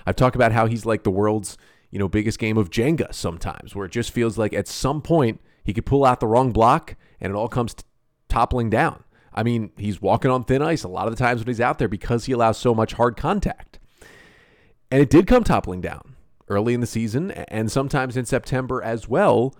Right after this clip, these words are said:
but he's still been good. Now, for Kramer, we do have one start that we've seen from him against the Rangers this year. It was May twenty-seventh in Baltimore.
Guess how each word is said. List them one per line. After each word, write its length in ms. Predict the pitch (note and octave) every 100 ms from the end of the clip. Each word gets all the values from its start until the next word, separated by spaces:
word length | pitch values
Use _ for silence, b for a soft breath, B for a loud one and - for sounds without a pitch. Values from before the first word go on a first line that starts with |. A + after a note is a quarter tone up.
| b b b -
but 100 | D3
he's 120 | D3
still 240 | - B2+
been 220 | A#2+ B2+ B2+
good. 200 | A#3 G#2+
Now, 140 | G#2
for 140 | A2+
Kramer, 520 | - A#3 C4+ A2 E3 - _ _ _ _ _
we 140 | - C3+
do 160 | D#3
have 220 | D#3+ D#3
one 220 | G#2+ B2+ D#3+
start 360 | - A#2+ D3+
that 60 | A2
we've 180 | A2+ -
seen 240 | A#2+ A#2
from 140 | A#2
him 140 | G#2 A#2+
against 280 | A2 A2 -
the 80 |
Rangers 380 | A2 A2 G#2+ G#2
this 200 | G#2 G2
year. 160 | F#2 A2
It 40 |
was 140 | A#2 F#2+
May 160 | G#2+
twenty-seventh 680 | - A2+ G#2+ - A2 G#2 G2+
in 160 | - G2
Baltimore. 640 | G2 F#2 - D2+ G2+ D3